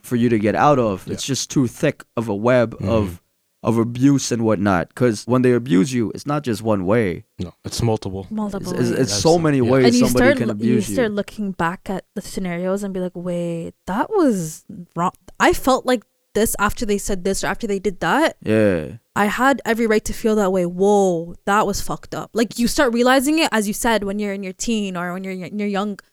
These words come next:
Speaker 1: Yeah.
Speaker 3: adulthood, and you can't
Speaker 1: But
Speaker 3: un-
Speaker 1: even still, like, sometimes around that time,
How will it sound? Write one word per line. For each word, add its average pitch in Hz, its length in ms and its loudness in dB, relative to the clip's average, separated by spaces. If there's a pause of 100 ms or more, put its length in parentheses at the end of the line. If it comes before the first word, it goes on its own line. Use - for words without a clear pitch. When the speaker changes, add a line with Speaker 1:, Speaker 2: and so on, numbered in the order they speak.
(140)
Speaker 1:
Yeah. 170 280 6
Speaker 3:
adulthood, 185 600 0
and 202 120 -6
you 190 60 -6
can't 202 360 -4
Speaker 1:
But 139 140 2
Speaker 3:
un- - 60 -12
Speaker 1:
even 175 260 2
still, 139 480 0
like, 107 180 -2
sometimes 135 640 0
around 120 320 0
that 107 260 -2
time, 117 600 -4